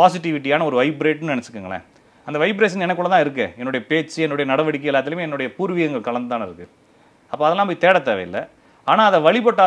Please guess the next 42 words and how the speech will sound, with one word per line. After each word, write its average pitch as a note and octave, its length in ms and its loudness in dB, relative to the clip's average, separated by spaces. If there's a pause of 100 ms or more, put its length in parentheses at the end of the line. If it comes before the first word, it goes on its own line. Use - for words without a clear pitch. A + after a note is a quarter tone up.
(140)
தான் G3 120 0
சரியாகும் E3+ 500 2
அப்படின்ற D#3+ 320 -4
மாதிரி F#3 200 0
குழப்புறது, F3 480 -2
அப்புறம் D3 240 -4
குலதெய்வத்தை F#3+ 460 2
கூட்டு F3+ 180 -6
வந்து D3+ 160 -4
விடுறேன். A2+ 280 -4 (600)
நிறைய A3+ 180 6
பேர் G3+ 160 2
நாற்பதாயிரம், F#3 440 6
ஐம்பதாயிரம் E3+ 360 2
வாங்கிட்டு D3+ 400 -2
பூஜை E3+ 260 -4
பண்ணி C#3 220 -6
குலதெய்வத்தை D#3+ 460 0
வீட்டுக்கு D3+ 240 -8
கூட்டு B2 160 -8
வந்து A#2 120 -4
விடுறாங்க. A2+ 240 -6
அதனால D#3+ 220 -2
குழந்தையே F#3 320 2
அது F3 140 0
கூட்டு D#3 180 -6
வந்து C#3 120 -6
விடுறதுக்கு G2 380 -8 (440)
அது, D#3 100 -4 (160)
அது D#3 180 -2
வழி E3 180 0
தெரியாதா? A#2+ 360 0 (540)
அது C3+ 120 0
என்னன்னா G#3+ 260 4
அப்படிதான் E3 300 2 (140)
மக்களை F3+ 280 -2
குழப்புறது. D3 380 -2 (140)
குலதெய்வத்தை G#3 600 -2
வழிபட F3 360 -2
வேண்டியது D3+ 320 -4
எதுக்குன்னா C3 340 -4 (120)
உங்களுடைய D3 280 -2